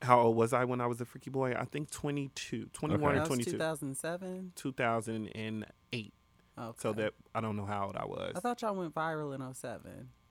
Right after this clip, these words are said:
Speaker 1: No.
Speaker 3: with the freestyle. That was
Speaker 1: No,
Speaker 3: oh eight?
Speaker 1: that was
Speaker 3: Okay.
Speaker 1: oh eight.
Speaker 3: oh eight.
Speaker 1: Um,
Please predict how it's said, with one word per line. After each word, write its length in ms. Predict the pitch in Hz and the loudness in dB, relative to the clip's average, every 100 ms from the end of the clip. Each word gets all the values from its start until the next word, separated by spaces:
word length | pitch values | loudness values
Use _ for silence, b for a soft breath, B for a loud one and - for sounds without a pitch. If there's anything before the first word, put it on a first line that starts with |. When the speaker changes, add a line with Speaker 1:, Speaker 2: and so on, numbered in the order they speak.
| _ | _
Speaker 1:
No. 140 | - 123 | -8 -4
Speaker 3:
with 200 | 147 - | -4 -4
the 40 | 139 | -6
freestyle. 640 | 143 123 - - - 120 - - _ _ _ - | -10 -10 -10 -12 -12 -14 -16 -20 _ _ _ -2
That 100 | 147 | -2
was 140 | 147 | 0
Speaker 1:
No, 100 | 139 | 0
Speaker 3:
oh 40 | 139 | 0
eight? 120 | 139 - | 0 0
Speaker 1:
that 120 | 113 | 0
was 100 | 113 | 0
Speaker 3:
Okay. 80 | - | -4
Speaker 1:
oh 80 | - | -6
eight. 60 | - | -8
Speaker 3:
oh 120 | 120 - - | -10 -10 -12
eight. 760 | - - - - - - - | -14 -20 -16 -16 -16 -6 4
Speaker 1:
Um, 400 | 131 123 117 110 | 8 8 6 2